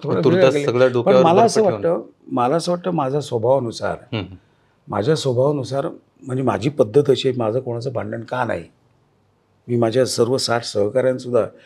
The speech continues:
Speaker 1: माझ्या पहिल्या भाषणात मी त्यांना सांगितलं की माझं कोणाशी भांडण का नाही.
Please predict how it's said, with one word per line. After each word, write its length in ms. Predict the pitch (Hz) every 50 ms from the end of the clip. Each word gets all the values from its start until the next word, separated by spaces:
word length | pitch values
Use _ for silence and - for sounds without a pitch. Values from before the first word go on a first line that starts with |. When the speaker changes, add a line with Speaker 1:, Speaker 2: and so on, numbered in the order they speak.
| - _ _ _ -
Speaker 1:
माझ्या 180 | 104 104 117
पहिल्या 440 | - 110 98 95 107 123 120 117 110
भाषणात 520 | 104 - - 95 87 87 90 - 104 110 110
मी 140 | 113 120
त्यांना 200 | 113 113 110 107
सांगितलं 540 | 104 - - 82 82 92 90 - - - - - _ _ _ _ _ _ _ _ _ _ _ _ _
की 100 | 151 147
माझं 420 | 143 123 113 110 110 104 104 139 156
कोणाशी 380 | - - 117 117 117 117 139
भांडण 380 | 135 110 95 101 113 117 117 110
का 180 | - 113 107
नाही. 200 | 104 95 85 82